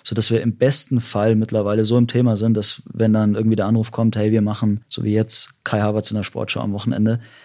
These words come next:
dass wir nicht bei Null anfangen, sondern wir haben halt gefühlt das ganze Jahr über schon halt, äh, fünfzig Mal Leverkusen analysiert und auch, äh, schon drei Havertz-Szenen im Kopf, wo wir wissen, hey, geil, da könnten wir irgendwann mal was draus machen.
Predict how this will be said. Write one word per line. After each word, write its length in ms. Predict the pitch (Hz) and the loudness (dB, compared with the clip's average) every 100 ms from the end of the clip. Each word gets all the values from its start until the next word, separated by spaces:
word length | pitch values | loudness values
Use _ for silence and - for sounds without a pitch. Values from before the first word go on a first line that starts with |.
| - | -6
dass 160 | 110 | -2
wir 80 | 113 | 2
nicht 140 | 117 113 | 2 2
bei 100 | 110 | 4
Null 380 | 123 131 147 | 6 6 4
anfangen, 560 | - 110 - 107 143 143 - | 0 -6 -2 0 0 -2 -6
sondern 440 | 110 110 110 - | -2 0 0 -2
wir 100 | 101 | -2
haben 160 | 110 117 | 2 2
halt 240 | 110 107 | 0 -4
gefühlt 720 | 113 - - 127 131 - - 117 | -8 -4 2 4 4 0 -6 -6
das 100 | - | 0
ganze 300 | 120 117 110 | 0 0 0
Jahr 240 | 117 131 | 0 0
über 240 | 117 113 | 0 0
schon 260 | 110 110 107 | 0 -2 -2
halt, 340 | 104 107 - - - - - - _ | -2 -4 -8 -20 -20 -20 -20 -20 _
äh, 320 | - 110 107 107 113 | -2 0 -2 -6 -6
fünfzig 320 | 127 120 117 | -6 0 2
Mal 140 | 113 | 4
Leverkusen 480 | 117 120 117 123 120 | 4 4 2 0 0
analysiert 560 | 120 117 113 117 120 120 | 2 2 2 2 2 0
und 160 | 113 | -2
auch, 280 | 117 117 - | -2 -2 -4
äh, 280 | 113 113 110 | -2 -2 0
schon 200 | 117 110 | 0 0
drei 300 | 107 113 113 | 0 2 2
Havertz-Szenen 560 | 113 120 - 113 113 | 2 2 0 0 0
im 60 | 110 | 0
Kopf, 240 | 120 117 | -2 -4
wo 60 | 117 | -2
wir 60 | 113 | 0
wissen, 220 | 117 98 | -2 -2
hey, 200 | 107 110 | -6 -8
geil, 260 | - 67 | -6 -2
da 100 | 110 | -2
könnten 420 | 104 - 131 73 113 | -2 0 0 2 0
wir 120 | 107 | 0
irgendwann 320 | 110 104 98 | 0 0 -2
mal 80 | 104 | -4
was 100 | 107 | -4
draus 200 | 110 107 | -2 2
machen. 360 | 113 120 123 | 2 2 0